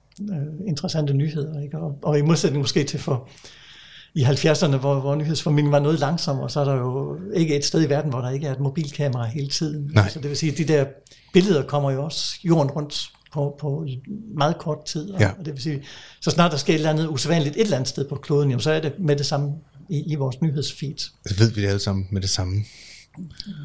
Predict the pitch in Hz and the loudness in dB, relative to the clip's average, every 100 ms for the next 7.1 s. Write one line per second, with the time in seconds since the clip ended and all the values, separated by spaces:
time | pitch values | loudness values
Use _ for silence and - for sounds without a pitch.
0 | 143 143 143 143 143 160 147 143 _ - | -12 -12 -10 -12 -6 -4 -4 -6 _ -2
1 | 156 147 147 147 175 165 131 - 151 127 | 0 4 2 4 4 4 2 -2 -2 -2
2 | - 131 135 120 - - - - - 156 | -2 0 0 0 -6 -18 -20 -20 2 4
3 | 139 139 143 135 165 139 139 165 131 127 | 6 4 2 2 0 -2 0 0 0 -2
4 | 120 139 135 135 135 170 - 131 131 127 | -4 -2 -2 -4 -4 -4 -2 0 0 0
5 | 127 131 - - - - 156 131 123 123 | -2 -2 -4 -4 -8 -8 -8 -8 -6 -6
6 | - 135 127 120 117 123 - 135 143 143 | -2 0 2 2 0 -4 -6 -6 -8 -2
7 | - | 0